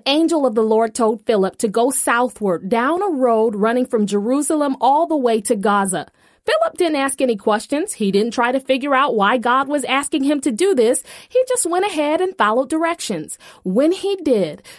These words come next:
Philip came upon a great man of power, the treasurer of the Ethiopian queen who was returning from worshiping in Jerusalem. Then the Holy Spirit said to Philip, "Go over and walk alongside the carriage."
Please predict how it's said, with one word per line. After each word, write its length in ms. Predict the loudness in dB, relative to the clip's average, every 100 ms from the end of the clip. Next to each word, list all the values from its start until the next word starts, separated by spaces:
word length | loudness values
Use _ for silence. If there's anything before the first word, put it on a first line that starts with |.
| _
Philip 340 | 0 0 -2
came 300 | -2 0 0
upon 300 | 0 0 0
a 80 | -2
great 380 | -2 -2 0 0
man 260 | 0 0
of 140 | -4 -6
power, 640 | -6 -2 0 -2 -6 -4
the 120 | -2 -2
treasurer 760 | -4 0 0 2 0 -2 -2
of 140 | -2 -4
the 180 | -2
Ethiopian 720 | -2 0 2 2 0 0 0 -2
queen 540 | -4 -2 0 0 0 0
who 80 | -2
was 200 | 0 0
returning 520 | -4 -4 -2 0 -2
from 260 | 0 0
worshiping 520 | 2 0 -4 -2 2 2
in 100 | 0
Jerusalem. 720 | -2 -2 0 0 0 -2 -8 -18 -20 -20 _
Then 220 | 2 4
the 80 | 2
Holy 280 | 2 0 -2
Spirit 400 | -2 0 0 2
said 220 | 0 0
to 120 | -2
Philip, 440 | 0 0 0 -2 -8 -14 -4
"Go 280 | 2 2 2
over 400 | 2 2 2 0 2
and 200 | 2 4
walk 320 | 2 0 -2
alongside 840 | 0 2 2 2 0 -2 -2 -2
the 80 | -4
carriage." 640 | -2 -2 -2 -4 -8 -18